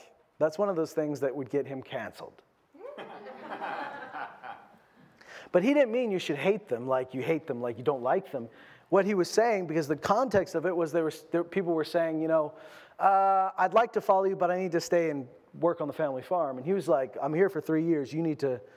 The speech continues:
this is priority." And when he said, "Hey," i-, i-, in our language, it, it doesn't make sense because it's love and hate are these extreme polar things.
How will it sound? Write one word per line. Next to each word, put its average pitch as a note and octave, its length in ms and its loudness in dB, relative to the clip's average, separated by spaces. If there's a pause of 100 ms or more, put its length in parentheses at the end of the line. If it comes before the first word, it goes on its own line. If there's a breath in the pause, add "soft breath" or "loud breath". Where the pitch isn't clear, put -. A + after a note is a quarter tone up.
(160 loud breath)
this E3+ 160 2
is D3 80 -2
priority." C#3 580 2 (1120 loud breath)
And F3 460 0
when F3 180 2
he A3+ 140 0
said, F#3+ 200 2
"Hey," G#3 240 2 (300)
i-, - 40 -12
i-, D#3 180 -2
in F3 60 4
our A3 180 6
language, F3 400 0
it, D#3 180 -6
it - 80 -8
doesn't E3 280 2
make C#3+ 180 -2
sense F3 280 -2
because D3 320 -4
it's - 340 -6
love D#3+ 240 4
and D3+ 80 -4
hate D#3+ 200 0
are D3+ 100 2
these C3+ 360 -8 (360 loud breath)
extreme E3 440 0
polar E3+ 320 2
things. F3 280 -2